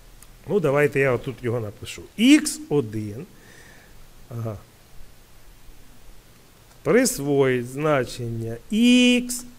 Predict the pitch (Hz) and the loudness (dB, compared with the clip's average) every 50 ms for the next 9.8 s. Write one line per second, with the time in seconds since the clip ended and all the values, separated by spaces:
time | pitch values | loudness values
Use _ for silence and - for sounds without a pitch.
0 | - - - 247 247 247 262 269 254 254 254 - 226 202 214 208 208 185 - - | -20 -10 -6 -2 0 2 4 4 2 2 2 2 2 2 4 4 2 2 2 2
1 | 294 311 285 240 - - 233 226 226 226 226 180 165 151 151 175 202 214 214 190 | 0 2 2 0 -2 -2 0 2 4 2 2 2 -2 -6 -4 2 4 4 4 4
2 | 175 - - - - - - - - - - - - - - - - - - - | 0 -4 -12 -18 -20 -20 -20 -20 -20 -20 -20 -20 -20 -20 -20 -20 -20 -20 -20 -20
3 | - - - - - - - - - - - - - - - - - - - - | -20 -20 -20 -20 -20 -20 -20 -20 -20 -20 -20 -20 -20 -20 -20 -20 -20 -20 -20 -20
4 | - - _ _ - - - - - - - - - - - - - - - - | -20 -20 _ _ -20 -20 -20 -20 -20 -20 -20 -20 -20 -20 -20 -20 -20 -20 -20 -20
5 | - - - - - - - - - 226 208 143 - - - - - - - - | -20 -20 -20 -20 -20 -20 -18 -2 2 2 2 2 2 -4 -10 -20 -20 -20 -18 -16
6 | - - - - - - - - - - - - - - - - - - - - | -16 -16 -16 -18 -20 -20 -20 -20 -20 -20 -20 -20 -20 -20 -20 -20 -20 -20 -20 -20
7 | - - - - - - - - - - - - - - - - - - - - | -20 -20 -20 -20 -20 -20 -20 -20 -20 -20 -20 -20 -20 -20 -20 -20 -20 -20 -20 -20
8 | - - - - - - - - - - - - - - - - - _ - - | -20 -20 -20 -20 -20 -20 -20 -20 -20 -20 -20 -20 -20 -20 -20 -20 -20 _ -20 -20
9 | - - - - - 98 76 90 113 131 151 170 175 165 - | -20 -20 -20 -20 -18 -18 -14 -12 -10 -6 -4 -4 -4 -4 -4